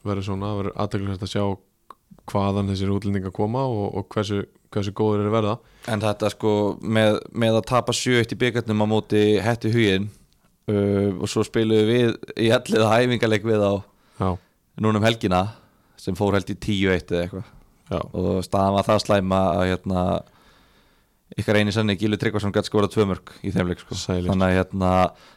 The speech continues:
Speaker 2: þetta var
Speaker 1: Það er sautján tvö á móti tveimur, nei, í tveimur leikjum á móti liðum í sömu deild.
Speaker 2: Já, og þetta, þetta var hræðilegt, sko. Það er ótrúlegt að það hafi ekki farið sautján eitt bara í,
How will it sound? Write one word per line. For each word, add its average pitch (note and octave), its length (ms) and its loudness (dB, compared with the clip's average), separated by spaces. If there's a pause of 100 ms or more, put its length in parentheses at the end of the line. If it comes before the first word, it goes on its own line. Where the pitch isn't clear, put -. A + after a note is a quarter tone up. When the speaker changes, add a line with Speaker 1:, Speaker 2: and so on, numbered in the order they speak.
Speaker 2:
þetta G#2 300 2
var G#2 260 6 (500)
Speaker 1:
Það G#2 60 2
er G2+ 80 0
sautján B2+ 560 2
tvö A#2+ 300 2 (100)
á - 180 -10
móti G#2+ 240 -2
tveimur, A2+ 500 0 (280)
nei, A2+ 160 0
í A2 100 0
tveimur A#2+ 400 0
leikjum A2 320 0
á - 60 0
móti G2+ 100 -2
liðum G#2 240 0
í - 60 -10
sömu F#2 160 -4
deild. - 260 -8
Speaker 2:
Já, F#2 220 2 (480)
og G#2+ 160 0
þetta, G#2+ 300 2 (100)
þetta G#2 400 2
var G2+ 260 6 (400)
hræðilegt, - 840 -2
sko. - 160 -20 (320)
Það G2 160 2
er G2 100 2 (120)
ótrúlegt C3+ 600 0
að G2 60 2
það F#2+ 80 4
hafi F#2+ 160 0
ekki F#2+ 100 -8
farið G2 240 0
sautján G2+ 400 0 (460)
eitt - 260 -2
bara G#2 260 0
í, F2+ 140 -2